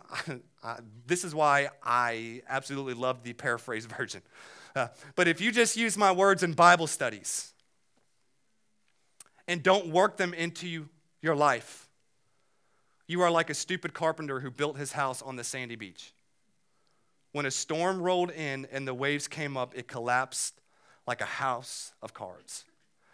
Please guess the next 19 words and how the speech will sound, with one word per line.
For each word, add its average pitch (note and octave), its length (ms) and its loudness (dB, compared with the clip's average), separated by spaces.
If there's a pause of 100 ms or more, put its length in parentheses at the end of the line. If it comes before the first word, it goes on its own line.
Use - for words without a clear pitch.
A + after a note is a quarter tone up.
(160)
And D3+ 100 -6
I D#3+ 160 4
believe F3+ 400 -2
today C3+ 320 -8
that B2 220 -8
God D3+ 260 2
is D#3+ 100 -8
challenging F3 760 -2
some D#3+ 440 -2
of C#3+ 340 -4
you C3+ 300 -8
and C3 180 -10
asking F3 440 -4
you E3+ 120 -6
this - 840 -6
question, C3 500 -6 (260)
"What D#3+ 600 2
or F3 200 0 (140)
who E3 340 -4